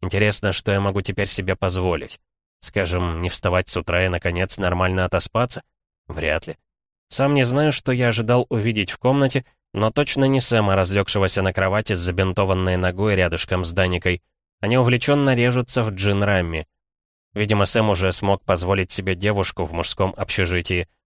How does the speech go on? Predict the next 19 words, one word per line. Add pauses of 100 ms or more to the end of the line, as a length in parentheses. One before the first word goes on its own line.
(220)
Похвальная
предприимчивость. (540)
«Привет», (300)
здороваюсь
я,
прислоняясь
к
косяку. (800)
«Что
с
тобой
было?» (180)
спрашивает
Даника. (240)
«Мы
волновались». (1160)
«Это
я
волновался».